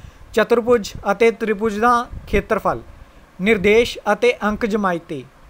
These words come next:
ਤਿਕੋਣ ਅਤੇ ਇਸ ਦੇ ਉਪਯੋਗ, ਰਚਨਾਵਾਂ, hero ਦਾ ਸੂਤਰ, ਚੱਕਰ ਨਾਲ ਸੰਬੰਧਿਤ ਖੇਤਰਫਲ। ਠੀਕ ਹੈ, ਔਰ ਅੰਕੜਾ ਵਿਗਿਆਨ ਔਰ ਇਸ ਤੋਂ ਇਲਾਵਾ probability ਮਤਲਬ ਸੰਭਾਵਨਾ।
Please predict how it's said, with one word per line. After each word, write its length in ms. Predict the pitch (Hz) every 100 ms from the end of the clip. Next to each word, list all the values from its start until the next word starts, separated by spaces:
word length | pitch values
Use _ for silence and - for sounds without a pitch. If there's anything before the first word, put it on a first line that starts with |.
| -
ਤਿਕੋਣ 420 | 233 220 214 240 262 - 196
ਅਤੇ 160 | 226
ਇਸ 320 | 233 220 214 170
ਦੇ 240 | 240 247
ਉਪਯੋਗ, 500 | 220 196 196 180 175 131 - - -
ਰਚਨਾਵਾਂ, 680 | 185 190 208 202 202 226 220 - -
hero 260 | 208 208 214
ਦਾ 120 | 226
ਸੂਤਰ, 480 | 226 214 - 226 226 - - - - - - - -
ਚੱਕਰ 360 | 226 - 262
ਨਾਲ 220 | 247 240 233
ਸੰਬੰਧਿਤ 480 | 214 220 226 240
ਖੇਤਰਫਲ। 560 | - 190 - 180 156 117 - _ _ _ - - - - - -
ਠੀਕ 180 | 202 208
ਹੈ, 120 | 269 - _ -
ਔਰ 160 | 208 262
ਅੰਕੜਾ 360 | 214 202 226 247
ਵਿਗਿਆਨ 500 | 247 214 233 247 247 - -
ਔਰ 160 | 208 214
ਇਸ 160 | 208
ਤੋਂ 140 | - 226
ਇਲਾਵਾ 320 | 208 208 262
probability 760 | - 214 208 185 180 147 127 120
ਮਤਲਬ 360 | 170 175 233 285
ਸੰਭਾਵਨਾ। 680 | - 220 185 165 135 139